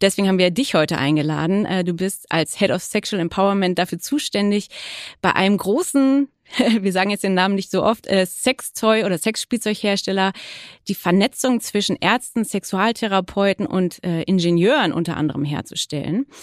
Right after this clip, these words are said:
Deswegen glauben wir, dass du genau die Richtige bist, uns zu erklären, warum es immer noch so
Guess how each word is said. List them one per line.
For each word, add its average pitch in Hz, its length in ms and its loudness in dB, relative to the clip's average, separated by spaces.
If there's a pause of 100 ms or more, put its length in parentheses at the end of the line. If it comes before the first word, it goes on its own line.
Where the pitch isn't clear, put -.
(220)
Deswegen 185 380 0
glauben 175 220 2
wir, 180 80 2
dass 175 80 -2
du - 80 -16
genau 180 160 0
die 175 100 -2
Richtige 185 400 0
bist, 175 240 -4
uns 233 240 -2
zu 226 100 0
erklären, 180 540 0
warum 175 300 0
es 185 140 -4 (120)
immer 254 260 4
noch 196 200 0
so 202 420 0